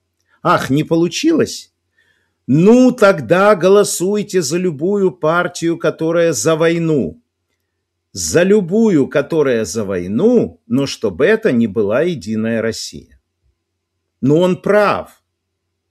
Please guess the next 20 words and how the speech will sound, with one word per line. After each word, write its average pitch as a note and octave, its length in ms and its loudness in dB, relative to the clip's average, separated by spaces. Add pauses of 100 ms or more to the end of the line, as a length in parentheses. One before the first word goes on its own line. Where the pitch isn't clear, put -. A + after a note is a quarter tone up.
(800)
Что - 480 2
за C3+ 180 0
глупость? C3+ 880 -4 (1900)
Что, E3 340 0
коммунисты D#3 760 0
против D3+ 440 -4
войны? B2 600 -4 (640)
Л C#3 160 4
Д B2+ 160 0
П D3 180 0
Р D3+ 260 2
против A#2+ 420 -4
войны? G#2+ 720 -6 (600)
Вот D3 240 0
эти C3+ 480 -4 (180)
новые D#3 580 0
люди, A#2+ 640 -2
что, D#3 420 2
против C3+ 460 0
войны? A#2+ 720 -2